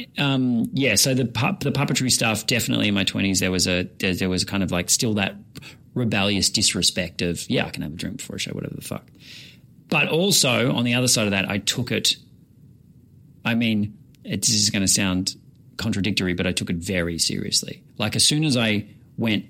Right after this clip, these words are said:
"I'm a puppeteer now," I was like, "I'm a fucking puppeteer now." Like, I, I just loved it and did everything. Like, I've done so many jobs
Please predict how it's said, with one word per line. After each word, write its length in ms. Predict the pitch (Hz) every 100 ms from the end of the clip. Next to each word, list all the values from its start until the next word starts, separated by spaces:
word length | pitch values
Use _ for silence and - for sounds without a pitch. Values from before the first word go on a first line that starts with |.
| -
"I'm 220 | 101 107 104
a 40 |
puppeteer 560 | - 107 95 - 107 98
now," 360 | 98 110 180 - - -
I 60 |
was 120 | 101 98
like, 180 | - -
"I'm 160 | 101 98
a 40 |
fucking 460 | 80 - 101 - -
puppeteer 580 | - 90 - - 85 76
now." 260 | 73 76 - -
Like, 160 | 101
I, 100 | 95 - - - - -
I 80 | 101
just 260 | 95 98 - - - - -
loved 420 | 120 110 95 92 101
it 220 | - - - - - - -
and 320 | 117 123 127 - 113
did 260 | 107 135
everything. 540 | - 120 113 110 104 101
Like, 180 | 110
I've 80 | 117
done 200 | 107 107
so 440 | 98 98 - 110 104
many 380 | 101 92 87 95
jobs 520 | - 85 - - -